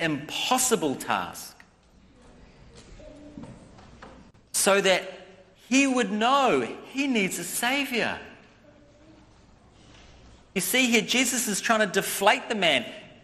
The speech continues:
Jesus is trying to show him that the law is not some ladder you can ever climb to the top of. It's just too high. C S Lewis is great on this. He says, "Morality is a mountain we cannot climb on our own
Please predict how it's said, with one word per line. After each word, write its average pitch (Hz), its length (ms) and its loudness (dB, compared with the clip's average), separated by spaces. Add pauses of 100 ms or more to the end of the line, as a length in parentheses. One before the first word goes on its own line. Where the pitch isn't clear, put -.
(100)
Jesus 233 380 2
is 196 80 0
trying 214 220 2
to 196 60 2
show 247 320 4
him 214 280 0
that - 500 0
the 185 80 0
law 233 380 2
is 196 160 -2
not 208 200 -2
some 180 380 -2
ladder 214 420 2
you 165 240 -2
can 170 300 -4
ever 220 240 0
climb 220 460 -2
to 196 80 -8
the 156 100 -2
top 240 400 -4
of. 139 260 0 (2750)
It's - 160 -2
just - 220 2
too 170 140 2
high. 208 340 0 (500)
C 196 200 4
S - 140 0
Lewis 143 560 2 (300)
is 113 160 -2
great 110 240 4
on 92 140 0
this. 87 160 -6
He 170 100 2
says, 165 260 0
"Morality 143 600 2
is 131 120 -2
a 120 40 2
mountain 143 540 0
we 120 100 0
cannot 160 480 -2
climb 143 380 2
on 123 80 0
our 113 180 4
own 131 380 -2